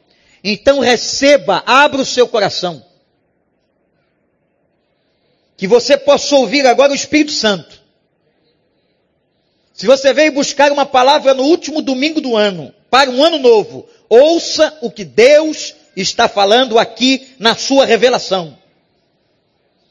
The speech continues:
Diante desta palavra, que haja o mover do Espírito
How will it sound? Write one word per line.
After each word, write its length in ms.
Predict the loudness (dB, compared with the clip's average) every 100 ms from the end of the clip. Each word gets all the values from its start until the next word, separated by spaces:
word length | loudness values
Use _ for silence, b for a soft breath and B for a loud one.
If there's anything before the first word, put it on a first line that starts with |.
| _ _
Diante 1000 | -2 2 4 2 -2 -4 -2 -2 -6 -20
desta 460 | -2 2 2 0 -4
palavra, 680 | -2 -2 0 0 -4 -8 -10 _ _ _ _ _ _ _ _ _ _ -10
que 200 | -2 2
haja 340 | 2 2 -2
o 40 |
mover 520 | 2 2 2 2 2 2
do 120 | -6
Espírito 720 | -8 -4 -2 0 0 -2 -2